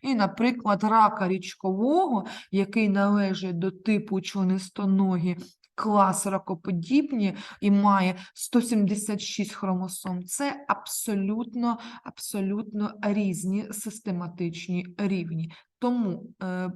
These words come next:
прогнозувати, наприклад, за, е, місцем, так, у систематиці, в систематичних групах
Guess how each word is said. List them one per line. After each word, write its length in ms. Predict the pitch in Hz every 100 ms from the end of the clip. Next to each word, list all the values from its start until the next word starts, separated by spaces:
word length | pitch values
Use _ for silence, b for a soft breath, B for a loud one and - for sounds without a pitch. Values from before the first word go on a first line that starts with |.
| -
прогнозувати, 1160 | 247 226 240 247 240 254 233 226 190 - 175 175
наприклад, 880 | 180 190 202 214 220 214 185 180 180 _ _ _ _ _ _ _ _ -
за, 520 | 214 180 208 175 - B B -
е, 420 | 185 180 180 180
місцем, 720 | 180 214 247 233 - - 170
так, 360 | 165 196 170 -
у 60 | 190
систематиці, 1160 | - 180 - 208 208 202 185 196 175 - 180
в 80 | 170
систематичних 1000 | 180 - 190 185 185 208 185 - 185 185
групах 800 | 180 185 214 190 - - 185 165